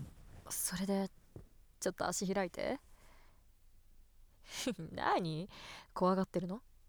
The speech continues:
大丈夫だってば。痛くないようにしてあげるから。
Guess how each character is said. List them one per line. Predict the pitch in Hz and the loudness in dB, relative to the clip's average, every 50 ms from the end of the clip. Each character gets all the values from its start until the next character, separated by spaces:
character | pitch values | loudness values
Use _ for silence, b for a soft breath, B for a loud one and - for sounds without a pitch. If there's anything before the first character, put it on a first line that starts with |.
| - - - - - - - - - - - 180 | -20 -20 -20 -20 -20 -20 -20 -20 -20 -14 -2 4
大 | 170 180 214 262 277 277 | 8 10 12 12 12 12
丈 | 233 269 233 | 12 12 12
夫 | 185 160 | 10 8
だ | 165 | 4
っ | 156 - | 0 -2
て | - 160 | -4 -2
ば。 | 185 170 165 165 - 220 - - - - - - - - - - - - - - | -2 0 -2 -2 -4 -8 -12 -16 -20 -20 -20 -20 -20 -20 -20 -20 -20 -20 -4 2
痛 | - 233 - 202 202 | 2 8 10 8 8
く | - 170 | 8 6
な | 165 165 170 | 4 4 4
い | 175 | 2
よ | 170 | 2
う | 165 | 0
に | 170 170 | -2 -2
し | - | 0
て | - 196 | 4 4
あ | 190 180 | 4 6
げ | 190 190 | 4 2
る | 190 | 2
か | - 175 165 | 2 0 -2
ら。 | 190 | -2